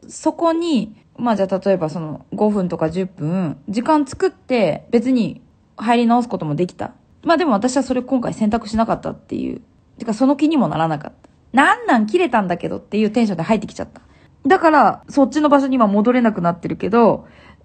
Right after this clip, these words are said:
別にこの、うん、ライブ配信を始める、二回目の、始める前に、まあ、五分ぐらい時間取って、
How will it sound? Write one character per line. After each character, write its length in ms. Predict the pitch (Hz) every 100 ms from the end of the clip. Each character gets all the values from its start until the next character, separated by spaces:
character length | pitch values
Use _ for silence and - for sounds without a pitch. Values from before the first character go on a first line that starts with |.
| - -
別 320 | 285 320 311
に 180 | 330 294
こ 160 | 294
の、 340 | 277 277 269 - _ -
う 260 | 247 240 233
ん、 20 |
ラ 120 | 262
イ 40 |
ブ 80 | 262
配 180 | 262 247
信 160 | 220 190
を 40 |
始 200 | 202 196
め 140 | 202
る、 240 | 190 180 - _ _ _
二 140 | 202 202
回 180 | 220
目 120 | 196 190
の、 200 | 196 - _
始 180 | 240 226
め 80 | 233
る 60 |
前 260 | 277 320 240
に、 400 | 311 359 180 - - - - - _ _ _ _
ま 100 | 254
あ、 20 | 226
五 140 | 233
分 160 | 233 226
ぐ 60 |
ら 80 | 196
い 60 | 180
時 100 | 196
間 200 | 202 190
取 160 | 254
っ 40 | 254
て、 480 | 269 240 175 -